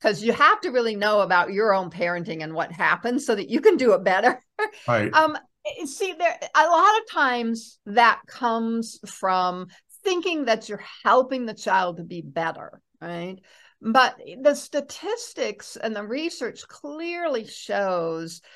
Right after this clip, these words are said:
Speaker 1: uh, you know, there's, there was a saying, you know, yes, several years ago in this classroom about catch them being good idea, right? Getting the
Speaker 2: Right.
Speaker 1: teachers to, to praise.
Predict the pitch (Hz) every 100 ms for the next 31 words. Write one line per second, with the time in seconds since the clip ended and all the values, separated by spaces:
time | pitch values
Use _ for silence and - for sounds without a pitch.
0 | - - 165 156 - 165 - 202 180 190
1 | 185 175 208 196 180 - 196 185 180 175
2 | 165 190 165 165 175 196 196 202 180 170
3 | 165 170 160 175 170 160 - 180 185 -
4 | - - 175 170 185 165 165 208 - 285
5 | 277 - 214 196 196 175 165 156 175 -
6 | - - 196 165 180 156 156 175 180 185
7 | 202 240 226 208 - - 226 214 208 185
8 | 165 - 175 170 - - - 180 - -
9 | 214 202 190 175